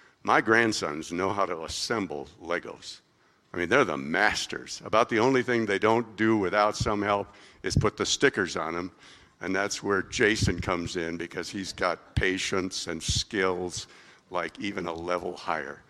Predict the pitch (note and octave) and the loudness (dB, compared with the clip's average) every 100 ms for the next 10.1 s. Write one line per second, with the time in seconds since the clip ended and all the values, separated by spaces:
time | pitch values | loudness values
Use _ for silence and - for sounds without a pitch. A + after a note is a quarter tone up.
0 | - - _ - F#3 D3 E2 D#2 C#2+ D#2 | -20 -20 _ -14 -12 -8 -8 -8 -12 -12
1 | - - _ _ _ _ _ _ _ _ | -12 -12 _ _ _ _ _ _ _ _
2 | _ _ _ - F#2 G2 G2+ G#2+ - F3 | _ _ _ -2 2 4 4 0 -2 -2
3 | G#2 C#2 B1+ A#1 - - - B2 A#2 - | -2 -4 -10 -12 -14 -12 4 4 4 0
4 | - - - _ _ - A#2 B2+ D#3+ G#3+ | -16 -18 -20 _ _ 2 4 4 4 6
5 | E3+ D3 - C#3 C#3+ C3 A#2+ - - D3+ | 6 6 4 4 4 6 4 4 4 6
6 | G2+ F#2 G#2+ - - _ _ _ _ _ | 8 6 4 0 -16 _ _ _ _ _
7 | _ _ _ _ _ _ _ _ - A2 | _ _ _ _ _ _ _ _ 0 4
8 | C#3 B2+ A#2 A2 G#2+ G2+ B2 - - - | 6 6 6 2 0 -2 -2 -6 -8 -10
9 | - - - _ _ _ F2+ - _ G2 | -10 -20 -20 _ _ _ -10 -10 _ 0
10 | F2 | 0